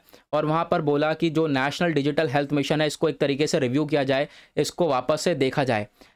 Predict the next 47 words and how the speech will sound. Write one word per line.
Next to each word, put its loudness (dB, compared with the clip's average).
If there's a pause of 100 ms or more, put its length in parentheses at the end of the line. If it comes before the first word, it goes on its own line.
(160)
Now 2
क्वेश्चन 0
ये 2
होता 2
है 0
कि -8
ये 2
नेशनल 0
डिजिटल 0
हेल्थ 0
मिशन 0
है 2
क्या? 0
ये 0
पहले 0
भी 0
न्यूज़ 0
में 2
रह 2
चुका 0
है। -4 (440)
तो 0
पहले 0
क्यों 0
न्यूज़ 0
में 2
रह 2
चुका 0
है? 0
क्योंकि 0
हमारे 0 (100)
Prime 2
Minister 0
of -2
India 2
ने, 0
आपको 0
मालूम 0
होगा 0
पिछले 0
साल 0 (320)
जो 2
सेवेंटी 0
फोर्थ 0
इंडिपेंडेंस 0
डे 0
था, 0